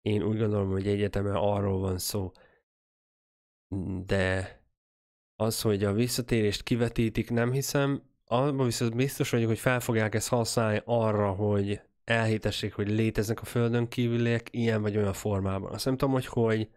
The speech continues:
ne kérdezze senki, de rengeteg filmben van az, hogy lebegnek a, az űrhajók a város fölött, mikor megjönnek a, az idegenek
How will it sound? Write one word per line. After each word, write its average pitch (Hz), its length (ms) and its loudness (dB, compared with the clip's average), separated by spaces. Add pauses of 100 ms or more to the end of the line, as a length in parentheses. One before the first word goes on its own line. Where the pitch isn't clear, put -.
(760)
ne 117 140 0
kérdezze 120 360 0
senki, 110 480 0
de 101 300 2
rengeteg 123 540 0
filmben 113 460 0
van 107 160 2
az, 107 280 0
hogy 101 420 0 (360)
lebegnek 110 760 0
a, 101 300 0
az 101 440 0
űrhajók 113 640 2
a 104 80 0
város 104 480 0
fölött, 117 520 0 (440)
mikor 107 260 -2
megjönnek 107 720 0
a, 98 480 0 (1300)
az 110 160 -2
idegenek 120 680 0